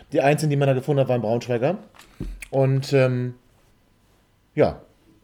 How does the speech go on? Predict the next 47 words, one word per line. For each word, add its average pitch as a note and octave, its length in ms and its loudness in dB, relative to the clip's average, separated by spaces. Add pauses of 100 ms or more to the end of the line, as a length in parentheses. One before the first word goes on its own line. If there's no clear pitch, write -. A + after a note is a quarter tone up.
(140)
schämt F3+ 280 4
euch F3 120 4
ein E3 80 0
bisschen, F#3 320 4
das E3 140 0
macht, E3 340 -4
macht D#3 320 -4
das F#3 160 4
nicht F#3 140 -2
vor F3+ 100 6
dem D#3+ 140 2
Derby, E3+ 260 8
dass D#3 140 0
ihr D#3+ 60 2
jetzt D#3+ 100 -2
schon D#3 100 -2
sagt, D3 160 2
die C#3+ 40 -6
prügeln E3+ 300 4
sich D3 100 -2
jetzt D3 100 0
schon C#3+ 100 -4
eine C#3+ 80 0
Woche C#3+ 160 0
vorher. D#3+ 440 2 (520)
Das D#3+ 140 2
ist D#3 60 -8
Unsinn. F#2 440 -2 (300)
Das C#3+ 140 2
ist E3+ 40 -2
einfach D#3+ 180 4
Unsinn F#3+ 340 4
und D#3+ 140 0
das D3+ 120 4
ist D3+ 60 -6
unseriös E3 680 6
und C3+ 240 -6 (220)
das D3+ 160 -6
ist D3 100 -12
Bild-Zeitungsniveau. B2+ 960 0 (1300)
Das B2 140 -6
ist B2 100 -12
keine F2+ 180 -4
Zeitung, F2+ 260 -4
das G2+ 140 -6
ist G#2 160 -8
Bildniveau C#3+ 640 0